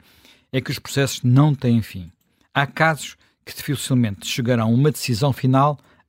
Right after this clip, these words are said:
antes da prescrição. Mas não podemos continuar a olhar para isto como se nada fosse,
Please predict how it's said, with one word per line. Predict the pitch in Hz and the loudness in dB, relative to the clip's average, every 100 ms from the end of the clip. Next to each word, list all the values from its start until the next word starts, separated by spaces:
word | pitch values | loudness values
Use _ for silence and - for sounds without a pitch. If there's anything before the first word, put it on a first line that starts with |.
| _ | _
antes | 151 160 - | 2 2 -2
da | 120 | -10
prescrição. | - - 120 - 87 _ _ | -10 -8 -8 -8 -14 _ _
Mas | 147 123 78 - _ _ _ - - _ | 2 2 0 -16 _ _ _ -20 -20 _
não | 160 226 240 | 6 8 6
podemos | - 131 127 113 | 4 0 0 2
continuar | 170 147 147 127 | -4 -2 0 2
a | 117 | 4
olhar | 147 | 2
para | 170 131 | 0 0
isto | 117 113 - - | 0 0 -4 -8
como | 131 | -6
se | - | -2
nada | 160 | -2
fosse, | 160 156 135 - | 0 -2 -2 -4